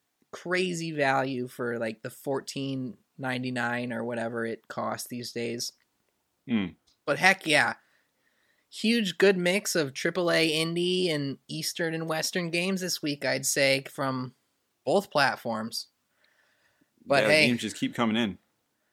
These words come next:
Speaker 1: that's gonna do it, for games this week.
Speaker 2: Right. So now that we're all caught up, let's move into today's main segment, which is called Cross-Examination. And for any of you novice listeners out there,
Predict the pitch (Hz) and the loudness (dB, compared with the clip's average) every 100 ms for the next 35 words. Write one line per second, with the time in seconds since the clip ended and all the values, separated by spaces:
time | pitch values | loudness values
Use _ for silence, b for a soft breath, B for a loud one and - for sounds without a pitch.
0 | _ _ - 123 - 127 120 120 117 113 | _ _ -6 -4 -4 -4 -4 -4 -2 -4
1 | _ _ - 113 120 107 110 - - 107 | _ _ -14 -10 -8 -8 -8 -10 -10 -14
2 | - _ _ _ _ _ _ _ - 120 | -18 _ _ _ _ _ _ _ -4 0
3 | 127 - - 120 151 139 139 131 - 107 | 0 -2 -4 0 2 4 6 6 4 2
4 | 127 139 - 120 117 120 123 - 117 107 | 2 0 -6 -6 -2 0 0 0 0 0
5 | - 117 110 101 - _ _ _ _ - | -2 -2 -2 -4 -10 _ _ _ _ 0
6 | 104 156 110 80 - - 101 92 90 90 | 6 8 6 2 -10 -12 -8 -6 -2 -2
7 | 87 87 - _ _ _ - - - 90 | -2 -8 -10 _ _ _ -8 -6 -2 -2
8 | 85 95 90 92 90 85 98 98 98 95 | 2 2 2 -2 -6 -2 -2 -2 -2 -4
9 | 101 175 214 151 135 120 98 _ _ _ | -2 0 2 4 6 6 2 _ _ _
10 | _ _ _ _ - 98 117 98 82 - | _ _ _ _ -4 6 6 6 2 -2
11 | - - - _ _ _ _ 104 92 95 | -6 -8 -14 _ _ _ _ -4 -2 -2
12 | 87 85 78 - 78 78 135 | 0 0 0 -2 -4 -6 -10